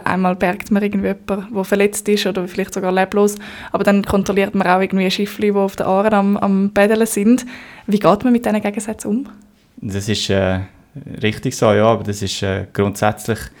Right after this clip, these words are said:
Speaker 2: das, was spannend ist an, an unserem Beruf. Das ist, äh, nicht nur auf der Aare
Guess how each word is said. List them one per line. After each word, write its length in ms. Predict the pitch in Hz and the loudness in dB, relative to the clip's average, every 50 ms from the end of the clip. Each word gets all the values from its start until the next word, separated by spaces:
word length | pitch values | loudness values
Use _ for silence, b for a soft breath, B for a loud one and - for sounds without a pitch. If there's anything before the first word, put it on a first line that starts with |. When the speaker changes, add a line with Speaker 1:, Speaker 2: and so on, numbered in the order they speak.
| B B - | B B 2
Speaker 2:
das, 220 | 110 107 107 - | 4 4 4 4
was 120 | 113 104 | 0 0
spannend 380 | - - - 110 117 123 123 113 | 0 2 2 4 4 4 4 4
ist 240 | 127 120 117 110 - 113 | 6 4 4 4 4 2
an, 160 | 104 101 - | 2 2 2
an 80 | - 104 | 2 2
unserem 260 | 110 107 - 117 101 | 2 2 2 0 0
Beruf. 420 | 104 - 117 131 139 131 135 - - | 2 2 4 4 4 4 0 -2 -6
Das 180 | 104 - - | -6 -4 -2
ist, 160 | 104 95 - 101 | -4 -2 -2 -2
äh, 80 | 101 | 0
nicht 140 | 101 107 - | 0 0 0
nur 180 | 107 104 104 104 | 0 0 0 0
auf 160 | 101 104 - | 0 -2 -2
der 120 | - 98 98 | 0 2 4
Aare 380 | 98 104 110 110 107 104 104 | 4 4 4 4 2 0 -2